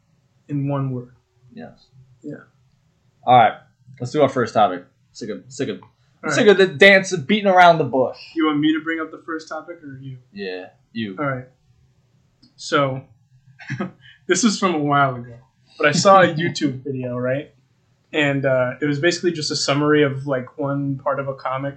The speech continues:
Speaker 1: which is usually what I watch whenever I think of, like, whenever I go to listen to comic stuff or read comic stuff. I don't actually read comics.
Speaker 2: Yeah, that'd be super nerdy.
Speaker 1: Yeah. Anyway, uh, this one I saw was a, it was a comic about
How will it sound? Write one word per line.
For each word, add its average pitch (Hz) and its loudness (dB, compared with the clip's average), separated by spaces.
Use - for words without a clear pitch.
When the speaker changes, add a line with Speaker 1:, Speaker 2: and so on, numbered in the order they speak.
Speaker 1:
which 156 -10
is 143 -6
usually 165 -6
what 135 -6
I 120 -4
watch 123 -10
whenever 131 -14
I 123 -12
think 135 -20
of, - -20
like, - -20
whenever 139 -12
I 131 -12
go 147 -14
to 139 -12
listen 135 -14
to - -20
comic 131 -14
stuff - -20
or 135 -20
read 131 -16
comic 131 -20
stuff. - -20
I 160 -2
don't 175 -2
actually 139 -10
read 135 -12
comics. - -20
Speaker 2:
Yeah, 92 -6
that'd 104 -4
be 90 -10
super - -16
nerdy. 90 -10
Speaker 1:
Yeah. 131 -4
Anyway, 135 -2
uh, 131 -2
this 160 -6
one 156 -2
I 175 0
saw 139 -2
was 131 -6
a, 135 -8
it 151 -6
was 135 -6
a 131 -8
comic 147 -6
about 135 -8